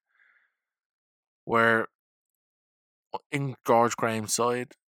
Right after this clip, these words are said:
Nigel Winterburn and Lee Dixon were told to keep that straight bank, to keep the straight back four, keep that line. Nope, don't break it, don't push forward. But we're under Arsene Wenger. They were given license to be this,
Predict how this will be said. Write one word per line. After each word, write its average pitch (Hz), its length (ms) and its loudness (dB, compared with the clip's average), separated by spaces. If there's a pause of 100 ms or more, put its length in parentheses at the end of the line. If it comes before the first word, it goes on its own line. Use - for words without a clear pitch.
(120)
Nigel 113 320 -6
Winterburn 113 460 -6
and 104 80 -12
Lee 107 200 -10
Dixon 113 460 -8 (140)
were 104 300 -6 (300)
told 110 340 -4 (360)
to - 160 -20
keep 143 320 -6
that 135 240 0
straight 123 320 -4 (120)
bank, 120 400 -4
to - 60 -20
keep 135 220 -16
the - 80 -10
straight 131 320 -10 (260)
back 110 220 -10
four, 101 460 -8 (400)
keep - 240 -14
that 117 200 -4
line. 110 380 -6 (920)
Nope, 120 360 -2 (100)
don't 123 240 -8
break 113 300 -4
it, 104 100 -12
don't 107 240 -10
push - 220 -10
forward. 120 580 -4
But - 160 -10
we're 110 240 -4
under 120 240 -4
Arsene 110 400 -6
Wenger. - 340 -12
They - 60 -16
were 120 80 -12
given 160 240 -14
license 139 500 -14
to - 60 -18
be 127 200 -16
this, - 440 -16